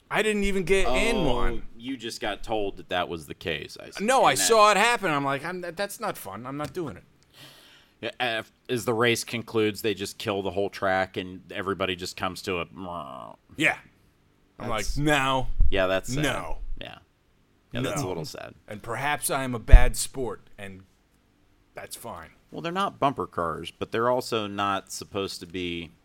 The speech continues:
Speaker 2: uh, all chained together.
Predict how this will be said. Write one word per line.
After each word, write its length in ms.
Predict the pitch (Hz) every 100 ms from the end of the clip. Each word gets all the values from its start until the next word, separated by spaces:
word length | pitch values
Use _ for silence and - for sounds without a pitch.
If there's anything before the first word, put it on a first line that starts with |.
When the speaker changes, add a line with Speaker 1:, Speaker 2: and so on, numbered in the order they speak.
| _ _ _ -
Speaker 2:
uh, 440 | 85 85 80 80 - -
all 340 | 101 95 92 _ _ _ _ _ _ _ - - _ _ _ - 87 104 90 -
chained 300 | - 98 135
together. 440 | 143 180 202 202